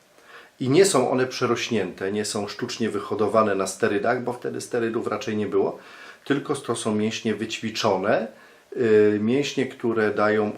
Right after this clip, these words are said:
ogrom siły i, i wytrzymałości. I zacząłem sobie czytać o kalistenice i postanowiłem, że no, chyba już czas, y, przyjrzeć się temu troszkę głębiej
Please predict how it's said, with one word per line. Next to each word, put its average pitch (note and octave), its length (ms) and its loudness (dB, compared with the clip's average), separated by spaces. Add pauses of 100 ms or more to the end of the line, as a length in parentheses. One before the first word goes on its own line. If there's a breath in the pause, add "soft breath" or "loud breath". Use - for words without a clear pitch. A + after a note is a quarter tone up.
ogrom A#2 500 2
siły A#2 920 4
i, G2+ 760 -4 (300)
i A#2 60 -2
wytrzymałości. - 880 -2 (720 loud breath)
I D#3+ 280 -2
zacząłem D3+ 380 0
sobie C#3+ 260 -2
czytać - 460 -2
o G#2 420 0
kalistenice A2 800 0 (920)
i C#3+ 80 -4
postanowiłem, B2+ 840 2
że A2 600 4 (220)
no, B2 340 -2
chyba A#2 300 -2
już B2 280 -4
czas, - 580 0 (500)
y, - 100 -10
przyjrzeć A2+ 460 0
się A#2 100 -2
temu A2 300 2
troszkę G#2+ 400 0
głębiej G#2+ 580 2